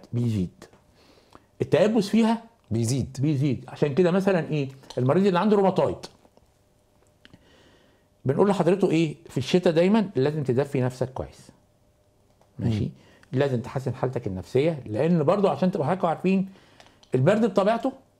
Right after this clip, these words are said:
Speaker 1: بيعمل اكتئاب. يعني بيخليك إيه؟ قلقان، مش عايز تخرج،
Speaker 2: ومنكمش.
Speaker 1: عايز تنام في السرير، وبعدين بقى إيه؟ تجيب بقى مثلًا الإيه؟ الأرصاد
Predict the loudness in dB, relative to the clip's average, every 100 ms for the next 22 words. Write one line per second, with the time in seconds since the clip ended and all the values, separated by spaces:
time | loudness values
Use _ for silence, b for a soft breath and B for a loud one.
0 | _ _ _ _ _ _ _ _ _ -4
1 | 0 2 0 -2 -12 -8 -6 -4 -4 -8
2 | -18 _ _ _ _ _ 0 0 0 -4
3 | -12 _ -2 2 4 4 2 2 2 2
4 | 0 2 0 -4 -2 0 2 2 2 0
5 | 0 0 0 0 2 2 2 2 2 0
6 | 0 2 4 4 4 2 2 0 0 0
7 | 2 2 2 2 2 2 0 -2 0 0
8 | 0 B -6 -2 0 0 0